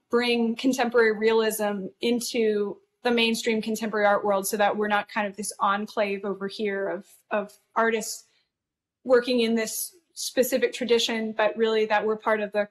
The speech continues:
the ongoing conversation of contemporary realism. So, um, I think,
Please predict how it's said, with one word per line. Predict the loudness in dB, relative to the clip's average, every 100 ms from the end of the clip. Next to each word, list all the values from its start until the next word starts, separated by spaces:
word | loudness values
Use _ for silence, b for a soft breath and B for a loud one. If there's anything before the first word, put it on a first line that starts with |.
| -8 -2
the | 0
ongoing | 0 -2 -2 -4 -4
conversation | -4 -4 -4 -6 -6 -8
of | -12
contemporary | -10 -10 -10 -8 -8
realism. | -6 -6 -8 -12 -14
So, | -6 -2 0 -2 B B B B _ -4
um, | -4 -2
I | -2
think, | 2 2 2